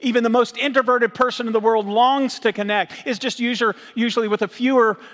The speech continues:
uh, number of people going a little bit deeper, and some long to connect with more.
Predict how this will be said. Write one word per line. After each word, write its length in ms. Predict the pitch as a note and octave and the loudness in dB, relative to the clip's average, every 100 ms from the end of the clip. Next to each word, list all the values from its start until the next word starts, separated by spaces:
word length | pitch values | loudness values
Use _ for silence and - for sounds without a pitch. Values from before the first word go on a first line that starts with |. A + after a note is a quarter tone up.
| - | -6
uh, 180 | A3+ G#3+ | -2 0
number 380 | A3 B3+ A3 G#3 | 0 0 0 0
of 140 | F#3 | -2
people 400 | - A3+ - F#3+ | -6 -8 -4 -6
going 280 | F3 G#3+ G#3 | -4 -4 -2
a 40 | |
little 240 | G#3 A#3+ A3 | -2 -2 0
bit 220 | G#3+ E3+ | -4 -4
deeper, 340 | G3+ G3+ G#3 | -8 -4 -4
and 100 | G3 | -4
some 300 | F#3 A#3 A#3 | -4 -4 -2
long 240 | G#3+ G#3 G3+ | 0 -2 -2
to 80 | G3 | -6
connect 340 | G3 G#3+ G#3+ | -4 -6 -4
with 160 | G3+ F#3 | -6 -4
more. 300 | G3+ G3+ | 0 0